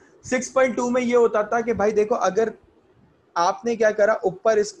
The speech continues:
ये डीएक्स आता है, अगर हम उसका ऊपर derivative ले लें, थ्री एक्स स्क्वायर प्लस फ़ोर का derivative, सिर्फ थ्री एक्स का, sorry, square का नहीं, थ्री एक्स का डेरिवेटिव ऊपर लें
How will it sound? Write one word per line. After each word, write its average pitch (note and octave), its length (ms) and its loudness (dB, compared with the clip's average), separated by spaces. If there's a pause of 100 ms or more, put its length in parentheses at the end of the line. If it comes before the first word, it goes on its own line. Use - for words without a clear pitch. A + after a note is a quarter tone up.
ये F3+ 160 0
डीएक्स E3 420 -2
आता C3+ 240 -4
है, A#2+ 120 -14 (1800)
अगर G#3 240 4
हम A#3 160 2
उसका A#3 280 0 (100)
ऊपर A3+ 320 0
derivative G3 560 4
ले F#3 140 -2
लें, D#3 260 -4 (380)
थ्री A3 220 2
एक्स A3 220 0
स्क्वायर G#3 360 2
प्लस G#3 320 0
फ़ोर F#3+ 180 0
का G3+ 120 2
derivative, E3 720 0 (340)
सिर्फ A3+ 220 -2
थ्री A3+ 180 4
एक्स A3+ 240 0
का, G3+ 300 2
sorry, E3+ 420 2
square F#3 360 2
का G#3+ 100 2
नहीं, A#3+ 140 -2
थ्री G#3+ 240 0
एक्स A3 160 0
का A3+ 100 2
डेरिवेटिव G3 460 4
ऊपर G3 240 0
लें G3 240 -2